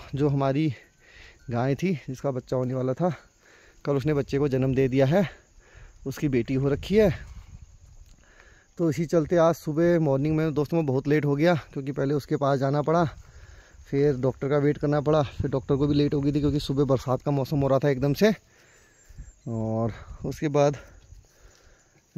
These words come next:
करा, फिर उसका भी treatment करा। उसके बाद दोस्तों, मेरे पे एक,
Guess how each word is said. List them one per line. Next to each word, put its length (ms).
करा, 200
फिर 240
उसका 300
भी 180
treatment 420
करा। 220
उसके 180
बाद 100
दोस्तों, 220
मेरे 220
पे 280
एक, 120